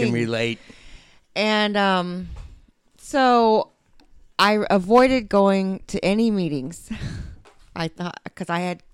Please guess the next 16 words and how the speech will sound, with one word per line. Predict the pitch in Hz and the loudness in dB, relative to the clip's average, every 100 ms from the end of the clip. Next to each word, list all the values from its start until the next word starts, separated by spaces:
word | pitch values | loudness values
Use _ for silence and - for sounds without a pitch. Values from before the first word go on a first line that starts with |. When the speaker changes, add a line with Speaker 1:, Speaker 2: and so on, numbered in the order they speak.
| _ | _
Speaker 1:
I | 170 | -4
was | 240 247 | -4 -6
convinced | - 247 311 - - - | -10 -12 -10 -12 -14 -12
that | 131 | -8
I | 131 | -8
didn't | 139 143 143 | -8 -12 -14
need | - - - - _ _ _ - - - | -16 -16 -20 -20 _ _ _ -20 -20 -14
to | 214 | -8
go. | 233 151 - - - - - - - - | -4 -4 -6 -18 -20 -20 -20 -20 -20 0
And | 165 185 185 185 185 | 4 6 8 6 4
I | 175 170 175 170 165 | 6 6 6 4 2
got | 196 202 190 | 2 2 4
lucky. | 190 180 151 | 2 0 -2
I, | 143 147 143 - - - | -2 -2 -4 -10 -12 -6
I, | 143 143 143 143 143 - | -4 -4 -4 -6 -8 -10
uh, | 147 143 139 127 156 | -6 -6 -6 -6 -10